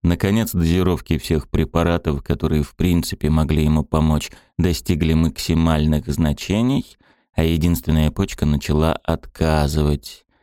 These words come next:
За несколько месяцев до этого кардиолог Питера поинтересовался у лондонских хирургов, не могут ли они хотя бы подлатать митральный клапан,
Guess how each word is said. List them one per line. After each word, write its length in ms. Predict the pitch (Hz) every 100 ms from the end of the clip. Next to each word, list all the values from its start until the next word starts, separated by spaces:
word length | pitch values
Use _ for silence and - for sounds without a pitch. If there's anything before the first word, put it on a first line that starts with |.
| _ _ -
За 180 | 95
несколько 500 | 104 117 - 98 110
месяцев 640 | 104 107 90 82 78 78 76
до 80 | 80
этого 440 | 87 98 85 80
кардиолог 720 | - 78 76 80 87 82 80 -
Питера 480 | 101 95 90 87 80 - -
поинтересовался 960 | 92 87 92 82 90 85 87 - 80
у 60 | 80
лондонских 680 | 85 85 80 78 - 76
хирургов, 720 | - - 82 82 101 92 87 85
не 100 | 78
могут 320 | 82 80 -
ли 80 | 78
они 160 | 78
хотя 280 | 73 76 73
бы 140 | 80
подлатать 640 | - 76 76 82 - - -
митральный 500 | - - 90 95 98
клапан, 520 | - 135 - 82